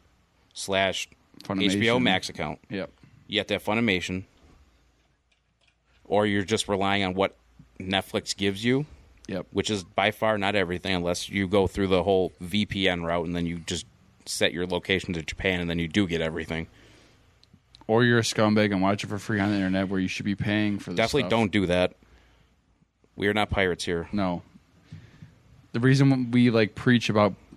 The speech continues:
Speaker 2: studios and shit getting paid is 'cause we actually pay for the fucking
Speaker 1: Oh, I pay for my Funimation
Speaker 2: Yeah.
Speaker 1: account. I've p-,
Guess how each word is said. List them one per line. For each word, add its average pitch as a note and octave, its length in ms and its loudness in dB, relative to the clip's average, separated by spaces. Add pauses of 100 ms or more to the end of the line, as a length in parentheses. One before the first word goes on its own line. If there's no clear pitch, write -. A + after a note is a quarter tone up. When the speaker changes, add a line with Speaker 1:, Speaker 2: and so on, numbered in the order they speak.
Speaker 2:
studios G#2+ 520 4
and G2+ 120 0
shit - 300 0
getting G2 280 2
paid G2+ 380 4
is F2 140 -4
'cause G2 180 -6
we G2 200 2
actually F#2+ 260 -2
pay G2 300 2
for F#2+ 300 -2 (160)
the F2 100 -4
fucking F#2 680 2 (960)
Speaker 1:
Oh, D#3 200 0
I C#3 100 2
pay D3+ 240 0
for A#2 140 -4
my F2+ 100 2
Funimation E2+ 380 -2
Speaker 2:
Yeah. C#3+ 180 2
Speaker 1:
account. E2+ 160 2
I've G2+ 240 0
p-, - 80 2